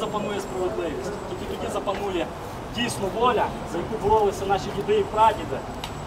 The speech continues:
за яку полягла Небесна Сотня. Ця воля настане тільки тоді, коли ми самі того захочемо. І тоді, коли нас буде підтримувати українська громада.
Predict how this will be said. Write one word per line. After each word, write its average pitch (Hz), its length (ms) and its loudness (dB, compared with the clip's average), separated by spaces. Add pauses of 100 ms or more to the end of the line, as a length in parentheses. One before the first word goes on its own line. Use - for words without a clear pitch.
(400)
за 175 60 -4
яку 202 380 0 (640)
полягла 196 380 -2
Небесна - 440 4 (120)
Сотня. 247 340 0 (1040)
Ця 214 60 -2
воля 240 240 2
настане 240 360 0
тільки - 220 -4
тоді, 262 320 -4
коли 226 180 -2
ми 208 60 -2
самі 226 180 -4 (100)
того 220 180 -2
захочемо. - 540 -2 (460)
І - 120 -4
тоді, 262 200 -2
коли 220 140 0
нас 220 220 4
буде 226 180 -4
підтримувати 226 680 0 (1500)
українська 202 380 0
громада. 185 420 2